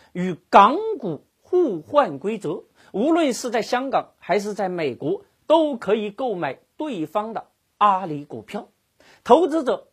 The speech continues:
二十四小时可以全天候交易阿里股票，成为全球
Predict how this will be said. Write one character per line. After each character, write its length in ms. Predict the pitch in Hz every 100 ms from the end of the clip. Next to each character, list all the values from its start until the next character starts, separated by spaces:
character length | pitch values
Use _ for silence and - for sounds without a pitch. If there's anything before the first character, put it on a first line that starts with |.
| -
二 240 | 294 240
十 180 | 196 202
四 300 | 196 269 233
小 180 | 165 127
时 180 | - 170
可 140 | 160
以 160 | 190 180
全 420 | - 165 202 339 415 403
天 240 | 269 277
候 220 | 277 247
交 280 | 160 214 208
易 180 | 226 - _
阿 160 | - 151
里 120 | 160
股 180 | 147 120
票， 240 | - - - - _
成 280 | - 165 233
为 140 | 226
全 440 | 143 - 151 220 294
球 240 | - 196